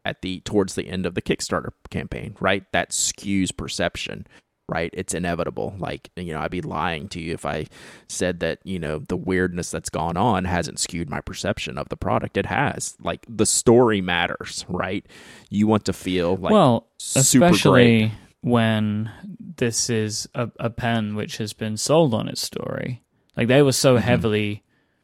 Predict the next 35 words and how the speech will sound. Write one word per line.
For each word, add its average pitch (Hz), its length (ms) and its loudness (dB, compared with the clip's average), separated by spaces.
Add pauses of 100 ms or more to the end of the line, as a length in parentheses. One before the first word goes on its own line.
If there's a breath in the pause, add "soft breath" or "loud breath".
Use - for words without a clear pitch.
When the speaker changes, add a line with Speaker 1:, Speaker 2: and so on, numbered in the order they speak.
Speaker 2:
focusing 110 600 0
on 101 400 -4 (400 soft breath)
the - 80 -4
story, 104 580 -2
the 101 80 -8
craft - 640 -4
personship, 107 800 -2
you 110 120 -4
know, 101 220 -6
like, 104 280 -8
all 113 140 -2
that 113 260 -4
kind 98 180 -8
of 98 80 -6
stuff, - 480 -6 (540 soft breath)
uh, 101 440 -2 (100)
at 127 140 2
the 104 60 -6
beginning. 113 540 -2
So 104 420 -2 (440 soft breath)
that, 131 320 2
that 127 180 4
should 127 320 2
carry 117 380 2
through 123 580 4
for 110 260 -2
after 113 280 2
purchase, - 720 -2 (160)
right? 110 320 -2 (600)
Speaker 1:
Right. 87 280 2
Speaker 2:
That, - 200 -2 (120)
that 120 180 0
you're, 110 420 2
Speaker 1:
Yep. - 80 0
Speaker 2:
that 123 80 2